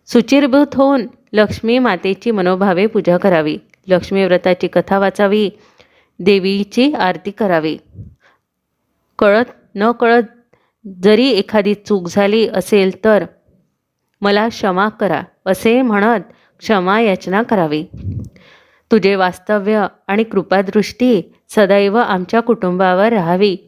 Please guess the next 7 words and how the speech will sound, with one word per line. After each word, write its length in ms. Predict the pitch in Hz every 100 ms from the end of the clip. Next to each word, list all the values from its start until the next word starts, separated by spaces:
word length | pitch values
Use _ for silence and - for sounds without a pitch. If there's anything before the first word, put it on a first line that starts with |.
| _
अशी 280 | 190 - 233
मनोभावे 680 | 240 185 202 220 196 165 190
प्रार्थना 520 | 220 180 - 170 185
करावी. 420 | 226 196 151 151 156 _ - - _
नंतर 540 | 202 190 185 196 190 175 -
तीन 280 | 202 214 214
वेळा 400 | 202 202 202